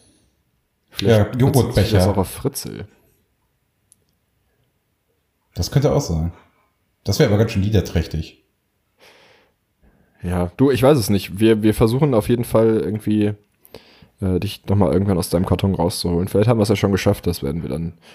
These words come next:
Speaker 1: morgen erfahren.
Speaker 2: Aber die Kritik ist auch völlig unangemessen, weil die
Speaker 1: Nee,
Speaker 2: Zahlen
Speaker 1: ich find die
Speaker 2: sprechen
Speaker 1: schon,
Speaker 2: für sich, ne?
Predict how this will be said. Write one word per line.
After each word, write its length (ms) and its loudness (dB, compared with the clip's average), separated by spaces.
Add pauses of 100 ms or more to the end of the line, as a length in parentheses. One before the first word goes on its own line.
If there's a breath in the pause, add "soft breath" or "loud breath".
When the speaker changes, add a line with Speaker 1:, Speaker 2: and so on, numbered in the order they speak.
(180 soft breath)
Speaker 1:
morgen 240 4
erfahren. 400 -2 (720 loud breath)
Speaker 2:
Aber 120 2
die 100 0
Kritik 320 -4
ist 140 -2
auch 60 0
völlig 260 0
unangemessen, 600 2
weil 460 4 (120)
die 80 -6
Speaker 1:
Nee, 40 -8
Speaker 2:
Zahlen 240 2
Speaker 1:
ich 40 2
find 120 0
die 40 0
Speaker 2:
sprechen 140 2
Speaker 1:
schon, 100 2
Speaker 2:
für 60 4
sich, 320 0
ne? 280 0